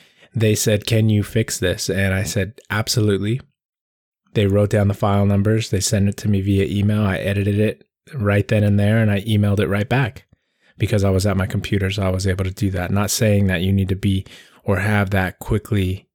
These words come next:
or have that quick of a turnaround, but it worked out in my benefit at that time.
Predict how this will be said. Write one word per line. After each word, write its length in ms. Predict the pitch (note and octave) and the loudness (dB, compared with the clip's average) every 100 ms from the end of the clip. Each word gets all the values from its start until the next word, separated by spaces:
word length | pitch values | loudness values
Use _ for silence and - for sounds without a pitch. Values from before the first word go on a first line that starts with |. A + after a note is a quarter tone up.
| _ | _
or 100 | G2+ | 0
have 200 | G2+ A2 | 2 2
that 180 | G#2 F#2+ | 0 -2
quick 200 | - A2 | -2 0
of 60 | G2+ | -2
a 60 | |
turnaround, 580 | - A#2 G#2+ G2 F2+ F#2+ | 0 0 2 2 0 -2
but 300 | G2 F#2 E2+ - _ _ _ _ _ _ _ - - - | -2 -2 -4 -12 _ _ _ _ _ _ _ -20 -20 -6
it 140 | A#2+ G#2+ | -2 0
worked 300 | G#2+ G2+ G2+ | 2 0 0
out 160 | F#2+ | 0
in 60 | G2 | 2
my 160 | G2 | 2
benefit 540 | F#2+ G2+ F#2+ G#2+ G2+ - _ | 2 2 0 0 -2 -2 _
at 160 | G#2 F#2+ | -8 -4
that 180 | G2+ - | -4 -2
time. 360 | G#2+ G2 G2 | -2 -2 -4